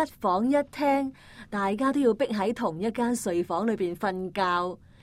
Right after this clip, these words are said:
子怡亦都只能夠喺客廳嘅餐台上面做功課，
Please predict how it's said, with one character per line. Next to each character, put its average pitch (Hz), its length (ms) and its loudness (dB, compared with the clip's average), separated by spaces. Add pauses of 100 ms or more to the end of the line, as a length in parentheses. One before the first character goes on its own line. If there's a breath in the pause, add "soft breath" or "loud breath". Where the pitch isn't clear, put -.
(260 soft breath)
子 - 180 -4
怡 214 440 2
亦 180 60 2
都 311 160 0
只 214 200 -2
能 226 240 0
夠 190 200 0
喺 240 80 0
客 208 320 -6
廳 240 300 -2
嘅 185 220 -2
餐 247 320 -4
台 190 180 -2
上 202 180 -4
面 180 160 -4
做 175 200 -2
功 233 200 0
課， 185 400 0